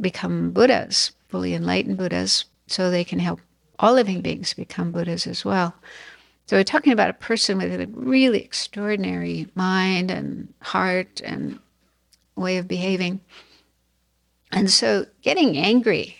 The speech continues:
at such a person is particularly negative and will damage the virtue that we,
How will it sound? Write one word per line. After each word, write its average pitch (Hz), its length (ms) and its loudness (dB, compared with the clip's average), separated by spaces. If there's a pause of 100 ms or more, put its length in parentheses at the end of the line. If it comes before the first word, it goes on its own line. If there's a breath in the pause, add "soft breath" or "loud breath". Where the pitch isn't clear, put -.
(120)
at 175 160 -4
such - 280 -2
a 190 60 -8
person - 500 -2
is - 160 -4
particularly 226 800 -4
negative 180 580 -2 (880 loud breath)
and 180 500 0
will 185 140 0
damage 180 840 0 (460)
the 190 420 -8
virtue 180 380 0
that 170 180 -2
we, 185 560 -2